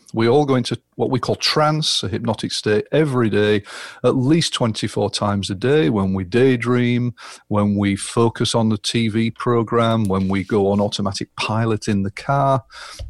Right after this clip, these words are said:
All of these experiences are hypnosis. What hypnosis is, is a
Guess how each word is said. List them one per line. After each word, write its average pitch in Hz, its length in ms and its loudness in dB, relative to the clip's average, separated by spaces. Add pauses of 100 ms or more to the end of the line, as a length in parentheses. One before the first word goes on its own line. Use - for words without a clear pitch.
(100)
All 139 220 6
of 117 120 2
these 113 180 2
experiences 101 800 -2
are 101 60 -4
hypnosis. 98 880 -6 (320)
What - 180 -6
hypnosis 131 640 0
is, 175 360 2
is 131 200 0
a 120 260 4